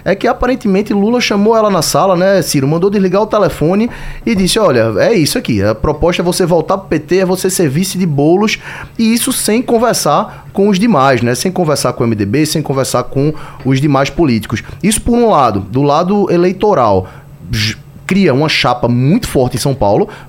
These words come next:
porque a gente reedita um cenário que já existiu de polarização. A gente vai ter Boulos e Marta, militante histórica do P T, evidentemente do lado de Lula, e a gente vai ter o atual prefeito de São Paulo, que vai ser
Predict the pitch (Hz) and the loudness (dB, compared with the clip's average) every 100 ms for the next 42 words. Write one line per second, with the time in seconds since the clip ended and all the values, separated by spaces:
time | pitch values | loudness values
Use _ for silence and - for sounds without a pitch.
0 | - 123 156 139 160 175 - - 104 175 | -6 -2 0 0 -2 -4 -8 -6 0 0
1 | 208 127 190 233 247 247 - 156 175 190 | 0 -2 -2 -2 -4 -4 -6 -4 0 0
2 | 156 139 143 139 165 190 175 - 160 143 | 0 0 0 0 0 0 -2 -2 -2 -2
3 | - 175 190 180 160 - 131 160 170 180 | -2 0 2 2 0 -2 -2 0 0 0
4 | 185 180 143 135 160 156 135 135 151 127 | -2 -2 -2 0 2 2 2 0 0 0
5 | 110 98 113 135 135 139 139 - - 131 | 0 0 -2 -2 -2 -4 -2 -4 -2 0
6 | 147 131 147 156 143 117 104 - - - | 0 -2 -2 -4 -2 0 0 -4 -16 -20
7 | - - - - 160 147 147 135 120 139 | -20 -20 -6 -2 0 0 0 0 0 0
8 | 135 123 151 226 214 269 262 240 226 233 | 0 0 0 0 2 0 0 0 0 -2
9 | 233 196 170 214 - - - 190 180 170 | -4 0 0 0 -4 -8 0 2 2 0
10 | 160 165 - 156 156 - 202 190 190 247 | 2 0 0 -2 -2 -2 0 2 0 0
11 | - 233 254 302 - 151 220 185 | -2 0 0 0 0 0 0 -2